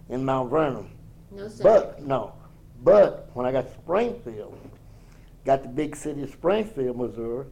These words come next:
Speaker 1: then you found out different things about, because, you know, this is the largest town, you know. And then, um,
Speaker 2: How'd you find it out, John?
Speaker 1: Well, where you find out, because they got signs up, you know, like some signs.
Speaker 2: What they say?
Speaker 1: And, uh,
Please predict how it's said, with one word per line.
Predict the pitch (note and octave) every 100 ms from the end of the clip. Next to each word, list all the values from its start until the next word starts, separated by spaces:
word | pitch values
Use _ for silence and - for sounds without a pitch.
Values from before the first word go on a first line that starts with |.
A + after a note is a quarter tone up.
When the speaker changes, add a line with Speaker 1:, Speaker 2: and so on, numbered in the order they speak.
| - - - - -
Speaker 1:
then | D#3 F3+ E3+ D#3 D#3 C#3+
you | C3+
found | C3+ C#3+ C#3 C3+
out | C3 C3+ C3
different | C3+ C3+ C3
things | C3+ C3 C3 C3
about, | A#2 A#2+ B2 B2
because, | B2+ B2 A#2+ A#2 B2 - - -
you | A3
know, | C#3+ D3+
this | D3+
is |
the | C#3+
largest | D3 C#3+ D3 D3+ - -
town, | F3 F#3 C3 G#2+
you | A#2+
know. | B2+ C3 C3+ - - - -
And | C#3+
then, | D#3+ F#3+ F#3
um, | E3 D#3+ D3+ G#3+
Speaker 2:
How'd | G#3+ G#3+
you | G3+ G#3
find | G#3 A3
it | G#3 F3
out, | E3 -
John? | - - - - - -
Speaker 1:
Well, | G3 G#3+ A3+
where | A#3
you | A3+
find | F3+ F3+ F3 E3+
out, | F#3+ A3+ F#3
because | - D#3 C#3+ C#3 C#3 - - - - - -
they | B2+
got | D#3+ D3+
signs | F3+ F#3 C4 G#3+ C3 B2+
up, | A#2+ - - -
you | C3+
know, | C3 B2 C3 - - - - -
like | D#3 C3+ C3+
some | C#3+
signs. | - C3 B2+ C3+ D3+ - F3+
Speaker 2:
What | F#3+
they | F#3+ F#3+
say? | D#3+ D#3
Speaker 1:
And, | D#3+
uh, | D#3